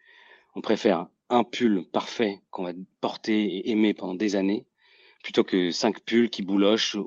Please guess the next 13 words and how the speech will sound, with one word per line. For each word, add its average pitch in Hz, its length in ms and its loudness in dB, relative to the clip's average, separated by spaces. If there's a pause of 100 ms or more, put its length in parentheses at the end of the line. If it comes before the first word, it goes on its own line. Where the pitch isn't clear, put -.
ou 110 240 0
qui 98 220 -4
ont 101 160 0
des 95 100 0
motifs 101 640 -4
ou 107 80 -4
des 101 100 -2
trucs 98 220 -8
bariolés 98 400 0
qu'on - 100 -6
portera - 320 -10
cinq - 220 -14
fois - 180 -14